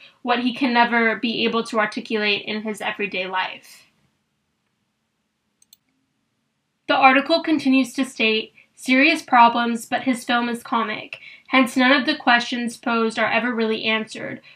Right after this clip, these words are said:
for as Guido and Fellini tell us, he has nothing to say." This leads us into the theme of interpretation.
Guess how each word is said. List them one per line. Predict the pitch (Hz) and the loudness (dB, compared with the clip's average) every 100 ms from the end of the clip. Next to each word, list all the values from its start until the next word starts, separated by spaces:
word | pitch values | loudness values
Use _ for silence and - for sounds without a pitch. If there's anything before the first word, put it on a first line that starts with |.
| _ | _
for | - | 2
as | 240 240 226 | 4 4 2
Guido | - 262 262 247 240 | 2 4 6 4 0
and | - 226 | -4 -6
Fellini | - 233 220 214 214 | -2 -2 0 -2 0
tell | 254 262 | 2 4
us, | 220 214 - | 4 2 -2
he | - 247 | -4 0
has | 240 220 | 2 2
nothing | 233 - 220 214 | 0 0 -2 -8
to | 226 | -10
say." | - 214 - - - _ _ _ _ _ _ _ _ _ _ _ _ _ _ _ _ | -8 -6 -6 -8 -14 _ _ _ _ _ _ _ _ _ _ _ _ _ _ _ _
This | 269 262 | 0 4
leads | 285 294 | 4 6
us | 339 320 | 4 4
into | 269 262 | 2 2
the | 277 277 | -2 0
theme | 247 240 233 | 0 0 2
of | 220 220 | 2 2
interpretation. | 226 - - 226 262 233 - - - 262 | -4 -6 -8 -4 0 0 -2 -6 -8 -14